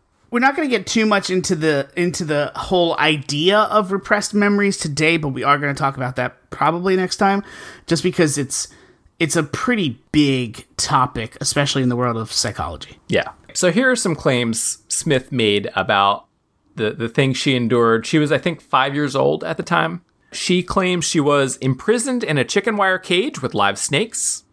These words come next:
Speaker 2: She was sexually assaulted on numerous occasions in various ways. Uh, she was forced to eat worm soup, watched cultists kill cats on numerous occasions while also acting like cats.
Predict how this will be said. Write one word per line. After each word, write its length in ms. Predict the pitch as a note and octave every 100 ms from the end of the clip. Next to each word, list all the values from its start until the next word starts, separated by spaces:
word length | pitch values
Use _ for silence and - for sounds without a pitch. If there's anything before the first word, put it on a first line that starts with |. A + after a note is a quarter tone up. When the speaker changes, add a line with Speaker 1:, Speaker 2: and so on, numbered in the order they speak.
| _
Speaker 2:
She 220 | - - C#3+
was 260 | C3+ B2 -
sexually 500 | - - D3+ - D#3+
assaulted 480 | D3+ D3 C#3 D3+ B2+
on 140 | A2
numerous 420 | B2+ C3+ C3+ C3 B2
occasions 840 | - G#2 G2+ G2+ G2 G2+ - -
in 140 | - G#2
various 420 | G#2 G2+ G2 -
ways. 400 | G2+ G2 G2 - - - - -
Uh, 180 | G#2
she 200 | - -
was 160 | C#3+ C3
forced 440 | - F#3+ A3 -
to 140 | - -
eat 280 | D3 E3 - -
worm 540 | B2 B2+ D3+ G3+ A3+ -
soup, 440 | - C#3+ A3 - - _ -
watched 520 | C#3+ D3 - - -
cultists 600 | - E3 E3+ G#3 - - -
kill 340 | - F3+ E3
cats 760 | - - C#3 - - - - - _ _
on 200 | A#2 A#2
numerous 320 | D3 F3+ C#3+
occasions 640 | C3 - G#2+ G2 G#2+ F#2+ -
while 200 | B2 B2
also 320 | C#3+ D3+ E3+
acting 380 | - C3+ - E3+
like 220 | F#3 F#3
cats. 600 | - F#3+ G3+ - - -